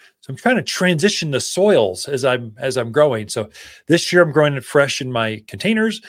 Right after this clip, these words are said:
And next year I'll take that top layer, add it to my, my raised beds, or out there in the garden, you know, landscape gardens out there. And then I'll add some freshness. And so then I'll add manures to my ri-, big raised beds, the bigger areas.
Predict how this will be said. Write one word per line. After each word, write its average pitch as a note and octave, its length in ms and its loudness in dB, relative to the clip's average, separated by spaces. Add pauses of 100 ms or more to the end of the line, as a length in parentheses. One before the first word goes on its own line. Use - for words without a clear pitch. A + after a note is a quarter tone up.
(200)
And A2+ 100 -8
next C#3+ 240 -2
year D#3+ 80 4
I'll C#3 60 2
take - 200 -4
that G#2 140 -8
top - 260 -10
layer, A3 260 4
add A#2 180 -2
it - 80 -16
to - 80 -18
my, G#2 160 -12 (240)
my G2+ 180 -20 (120)
raised A2 360 -8
beds, A#3+ 500 0 (300)
or A#2+ 80 -2
out B2 120 -2
there C3+ 120 0
in B2+ 80 -2
the A#2 80 -6
garden, D3 800 -2
you B2+ 120 -8
know, G#2+ 120 -6 (280)
landscape C#3 460 -6
gardens F3+ 500 4
out F3+ 220 2
there. F3+ 300 -2 (420)
And B2 80 -12
then A#2+ 100 -4
I'll A2+ 120 -6
add A#2 160 -6
some A2+ 100 -14
freshness. F#3 600 -2
And C#3+ 140 -8
so C#3 160 0
then D#3+ 160 0
I'll C#3+ 160 2
add C3 180 0
manures F#3+ 680 6
to E3 120 -6
my C#3 260 -2 (380)
ri-, C3 320 -4 (140)
big A3 360 4
raised D#3 480 -2
beds, E3 300 -2
the B2 80 -8
bigger D3 360 -4
areas. E3+ 540 0